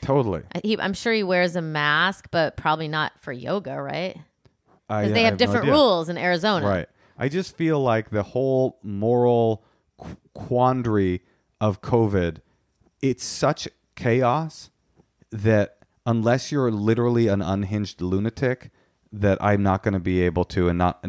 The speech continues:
Speaker 1: not interested in judging how you did this, because no one ever trained us to deal with something like this.
Speaker 2: Mm-hmm.
Speaker 1: I'm just like,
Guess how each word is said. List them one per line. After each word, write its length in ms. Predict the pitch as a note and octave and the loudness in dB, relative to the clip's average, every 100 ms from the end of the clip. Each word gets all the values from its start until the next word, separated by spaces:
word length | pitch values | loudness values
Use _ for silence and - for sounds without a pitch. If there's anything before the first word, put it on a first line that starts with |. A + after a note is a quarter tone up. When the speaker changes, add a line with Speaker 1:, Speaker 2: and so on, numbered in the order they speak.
| F2 | -8
Speaker 1:
not 220 | F2+ G2 - | -2 -2 -2
interested 540 | G#2 - F#2 - E2+ | -4 -2 -4 -2 0
in 280 | E2+ E2 E2 - _ _ _ - - _ | 0 0 -4 -10 _ _ _ -20 -20 _
judging 600 | B2+ A2+ G#2 G2+ F#2+ F2+ - | 0 2 2 2 2 0 -6
how 200 | - F#2+ | -2 0
you 220 | F#2 F2+ | 2 0
did 320 | E2 F#2+ E2 | 0 0 0
this, 300 | D2 A1+ - - | -4 -8 -10 -8
because 320 | G2 G2+ F2 | -2 -2 2
no 180 | G2+ G2+ | 4 4
one 180 | G2+ | 4
ever 180 | F#2 F2 | 2 0
trained 340 | - F#2+ F2 D#2+ | -2 0 0 0
us 260 | D#2+ - | -2 -8
to 140 | - F#2 | -8 -4
deal 220 | E2+ D#2+ | 0 0
with 100 | D#2+ | 0
something 320 | - D#2 E2 | -6 -8 -8
like 200 | G1+ G#2 | -8 -8
this. 280 | - - - E3+ | -6 -8 -8 -8
Speaker 2:
Mm-hmm. 320 | F3+ E3+ D#3 | -6 -6 -4
Speaker 1:
I'm 140 | G2 F#2 | -2 0
just 300 | F#2+ F2+ G2+ | 0 0 2
like, 220 | E2+ | 2